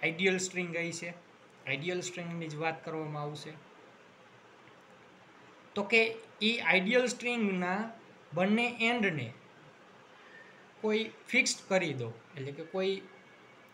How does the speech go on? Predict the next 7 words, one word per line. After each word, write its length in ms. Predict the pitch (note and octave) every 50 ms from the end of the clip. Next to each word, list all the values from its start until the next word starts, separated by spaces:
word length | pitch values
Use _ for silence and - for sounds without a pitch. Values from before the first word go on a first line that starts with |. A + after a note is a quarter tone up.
| - - -
point 260 | G3 G#3+ A3 G#3 G3+
ઉપર 300 | F3+ - - F#3 F#3 F#3+
બાંધી 400 | F#3 F#3 G#3 G#3 G3 D#3 D#3 C3+
દો, 200 | A#2 A2+ A2+ A2+ - - - - - - - - - - - - - - -
તો 80 | - C#3
થાશે 440 | C3+ - - E3+ F#3 F3+ - G#3 G#3
શું? 220 | G3 - G3+ F3+